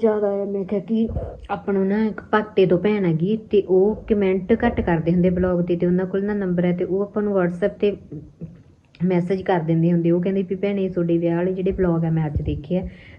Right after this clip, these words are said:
ਤਾਂ ਬਹੁਤ ਸੋਹਣਾ ਸੀਗੇ ਜਿਹੜੇ ਵਲੌਗ ਸੀ ਹਨਾ, ਤੁਸੀਂ ਸਾਰੀ ਫੈਮਿਲੀ ਜਾਣੀ ਕਿ ਜਿਵੇਂ ਵਿਆਹ ਗਏ, ਤਿਆਰ ਹੋ ਕੇ ਗਏ, ਤੇ ਜਾਣੀ ਕਿ ਬਹੁਤ ਵਧੀਆ ਲੱਗ ਰਹੇ ਸੀਗੇ।"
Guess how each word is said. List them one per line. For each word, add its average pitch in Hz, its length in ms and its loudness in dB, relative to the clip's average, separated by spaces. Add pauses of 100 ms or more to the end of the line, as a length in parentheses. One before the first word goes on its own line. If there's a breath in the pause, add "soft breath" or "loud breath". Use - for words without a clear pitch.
ਤਾਂ 175 540 2
ਬਹੁਤ 170 600 2 (500 loud breath)
ਸੋਹਣਾ 175 280 0
ਸੀਗੇ 190 260 -2
ਜਿਹੜੇ 190 180 -2
ਵਲੌਗ 175 340 0
ਸੀ 170 180 -8
ਹਨਾ, 170 160 -2
ਤੁਸੀਂ 180 300 -6
ਸਾਰੀ 170 280 -2
ਫੈਮਿਲੀ 175 300 0
ਜਾਣੀ 160 220 -2
ਕਿ 165 100 -6
ਜਿਵੇਂ 160 240 -4
ਵਿਆਹ 160 260 -4
ਗਏ, 170 160 -4
ਤਿਆਰ 165 240 -4
ਹੋ 160 180 -6
ਕੇ 156 80 -6
ਗਏ, 156 180 -4 (500 loud breath)
ਤੇ 190 100 -2
ਜਾਣੀ 180 240 0
ਕਿ 175 100 -2
ਬਹੁਤ 165 280 -2
ਵਧੀਆ 185 300 0
ਲੱਗ 180 240 -2
ਰਹੇ 165 220 2
ਸੀਗੇ।" 190 280 -6